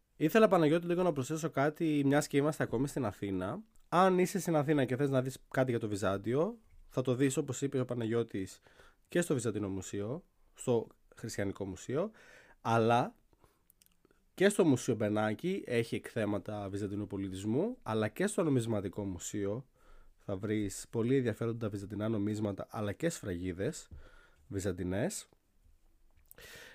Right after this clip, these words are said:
Ε, κάποια στιγμή θα μιλήσουμε για το τι ήταν οι σφραγίδες. Είναι ένα πολύ ενδιαφέρον κομμάτι της βυζαντινής ιστορίας. Εμάς, ε, μας ενδιαφέρει λίγο <laughs> παραπάνω. Ε, και ναι, αυτό ήθελα να προσθέσω, Παναγιώτη,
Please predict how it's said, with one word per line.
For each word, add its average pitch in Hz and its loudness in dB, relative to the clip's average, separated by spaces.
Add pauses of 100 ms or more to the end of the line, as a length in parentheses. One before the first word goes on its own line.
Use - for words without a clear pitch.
Ε, 104 4
κάποια 160 8
στιγμή 139 4
θα 139 4
μιλήσουμε 135 4
για 113 4
το 101 0
τι - -6
ήταν 104 -2
οι 98 -2
σφραγίδες. 95 -2 (220)
Είναι 110 2
ένα 117 0
πολύ 113 0
ενδιαφέρον 104 -2
κομμάτι 87 -4
της 98 -8
βυζαντινής 90 -6
ιστορίας. 95 -4 (580)
Εμάς, 92 -6
ε, 90 -10
μας 82 -8
ενδιαφέρει 87 -4
λίγο 87 -2 (160)
<laughs> - -20
παραπάνω. 92 -2 (580)
Ε, 131 4 (1040)
και 254 4
ναι, 220 10
αυτό 180 10
ήθελα 165 6
να 120 6
προσθέσω, 110 -4
Παναγιώτη, 104 0